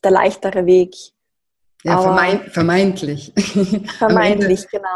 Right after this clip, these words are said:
Speaker 2: weil dir geht's ja nicht gut. Am Ende, am Ende ist es ja trotzdem der schwerere oder langfristig der schwerere Weg, weil, weil es
Speaker 1: Genau.
Speaker 2: dir ja la-, la-, lange einfach nicht gut geht, ne? Und wenn man irgendwie am Anfang ist natürlich immer unangenehm, wenn man sich verändert und das wollen wir ja alle so von Natur aus erstmal nicht,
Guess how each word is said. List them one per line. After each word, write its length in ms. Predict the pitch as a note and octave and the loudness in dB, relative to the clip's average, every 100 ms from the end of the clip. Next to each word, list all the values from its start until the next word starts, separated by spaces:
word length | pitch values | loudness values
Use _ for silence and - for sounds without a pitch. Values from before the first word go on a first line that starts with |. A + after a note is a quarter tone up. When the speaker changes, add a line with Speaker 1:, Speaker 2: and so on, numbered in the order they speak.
| F3+ | -2
Speaker 2:
weil 120 | E3+ | -2
dir 140 | F3+ | -2
geht's 220 | - G3+ G3 | -2 0 2
ja 100 | F#3 | 2
nicht 300 | F3+ F3 - | 2 -4 -4
gut. 260 | G3+ G3 | -2 -2
Am 120 | D#3 | -2
Ende, 440 | D#3+ E3 F3 F3 E3+ | -2 -2 -2 -2 -4
am 80 | D#3+ | -6
Ende 240 | C#3+ F3+ | -4 -2
ist 100 | F3 | -4
es 120 | F3 | -4
ja 120 | F3+ E3+ | -4 -4
trotzdem 420 | - F3+ - F3+ | -2 -4 0 0
der 120 | E3+ | 0
schwerere 680 | - F3+ F3 F#3+ F3 E3+ E3 | -2 0 2 2 0 0 0
oder 160 | D#3+ | 0
langfristig 600 | D#3+ D#3+ G3+ - F#3 E3+ | 0 0 0 -2 -4 -4
der 100 | - | -4
schwerere 640 | E3+ - F3 F3 E3 E3 D#3 | -6 0 0 2 0 -4 -2
Weg, 240 | E3+ F#3 | -4 -2
weil, 220 | E3 D#3 - | -4 -6 -6
weil 120 | D#3+ | -6
es 60 | D#3+ | -4
Speaker 1:
Genau. 120 | F#3+ | -2
Speaker 2:
dir 100 | D#3+ | -2
ja 140 | D#3+ | 0
la-, 220 | D#3+ D#3+ - | 0 -2 -2
la-, 220 | D#3 D#3 | -4 -2
lange 640 | D3+ D#3 D3 D#3 F3+ F3+ D#3+ | -2 -2 0 -2 2 2 0
einfach 300 | D3+ E3 D#3 | -2 -6 -6
nicht 260 | D#3+ D#3 - | -8 -8 -6
gut 240 | F#3+ F#3+ | -6 -6
geht, 240 | - C#3+ E3+ | -10 -14 -8
ne? 120 | F3 | -6
Und 80 | D#3+ | -4
wenn 100 | D#3 | -4
man 180 | D3+ | -6
irgendwie 300 | D3+ E3 D#3+ | -4 -2 -2
am 80 | D3 | -2
Anfang 340 | C3+ F3+ - E3 | -4 -4 -2 -2
ist 140 | - | -4
natürlich 340 | D#3 E3+ E3 | -8 -10 -10
immer 180 | - D3+ | -10 -10
unangenehm, 540 | F3 F3 F3 E3+ E3+ E3+ | -2 0 0 0 -2 -2
wenn 80 | |
man 160 | D#3+ D#3+ | -6 -8
sich 140 | - | -10
verändert 580 | - D3+ E3+ F3+ E3+ E3+ | -12 -8 -6 -4 -6 -8
und 180 | D3+ - _ - - - _ | -10 -12 _ -20 -20 -20 _
das 140 | - | -4
wollen 200 | E3 E3 | 2 4
wir 80 | E3+ | 4
ja 100 | D#3+ | 2
alle 220 | C#3+ E3 | 0 -4
so 140 | D#3+ D#3+ | -6 -8
von 180 | - D#3+ | -4 -2
Natur 360 | D#3+ - F3+ | -2 -2 0
aus 160 | D3 E3+ | 0 -4
erstmal 360 | D#3 - D#3 | -6 -6 -2
nicht, 340 | E3 A3 B3 | 0 2 0